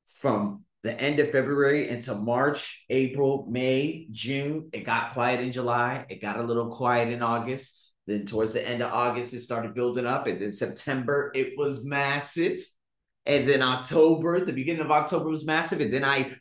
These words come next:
started falling off purpose and I lost everything and I didn't have my confidence anymore. And I'm like, "Oh my God." And then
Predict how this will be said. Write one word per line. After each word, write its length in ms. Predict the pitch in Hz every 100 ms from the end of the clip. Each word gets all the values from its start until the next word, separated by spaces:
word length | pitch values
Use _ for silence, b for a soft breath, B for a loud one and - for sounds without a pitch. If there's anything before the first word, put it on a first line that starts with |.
| -
started 540 | - - 117 147 -
falling 320 | 131 143 151
off 280 | 143 147 -
purpose 480 | 156 156 165 180 -
and 80 | 101
I 160 | 101
lost 580 | 92 101 127 147 147 -
everything 540 | 143 147 139 147 165 139
and 80 |
I 80 | 95
didn't 300 | 104 135 135
have 200 | 135 139
my 160 | 139 135
confidence 640 | - 139 143 143 143 139
anymore. 500 | 147 147 131 143 160
And 120 | 156
I'm 120 | 113 117
like, 180 | 110 110
"Oh 240 | 143 147
my 160 | 143 123
God." 420 | 135 143 175 170
And 160 | 123
then 240 | 127 123